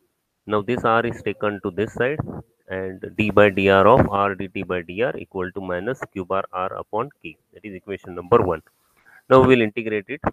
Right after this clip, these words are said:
first, uh, with respect to R. This d by dr will disappear and remains is R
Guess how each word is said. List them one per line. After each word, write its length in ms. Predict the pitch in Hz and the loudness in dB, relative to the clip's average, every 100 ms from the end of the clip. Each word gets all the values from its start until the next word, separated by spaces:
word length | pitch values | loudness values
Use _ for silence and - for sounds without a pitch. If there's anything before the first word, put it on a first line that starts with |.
| - | -4
first, 280 | 104 113 - _ _ _ _ _ | -4 -4 -8 _ _ _ _ _
uh, 220 | 92 90 90 _ | -12 -10 -12 _
with 180 | 98 - | -12 -10
respect 380 | 98 - - - | -2 -2 -2 -6
to 140 | 113 | -6
R. 140 | 85 78 _ _ _ 107 | -6 -8 _ _ _ -8
This 160 | 113 - | -8 -8
d 120 | 101 110 | -12 -4
by 180 | 110 | -4
dr 320 | 107 104 101 101 | -4 -4 -4 -4
will 220 | 98 92 | -6 -6
disappear 560 | - - 107 123 131 151 139 - | -8 -6 -6 -6 -8 -8 -14 -12
and 180 | 92 90 | -10 -10
remains 340 | 92 95 107 - | -10 -6 -8 -8
is 180 | 139 - _ _ _ _ _ _ | -12 -14 _ _ _ _ _ _
R 400 | - 95 110 139 | -2 0 0 -6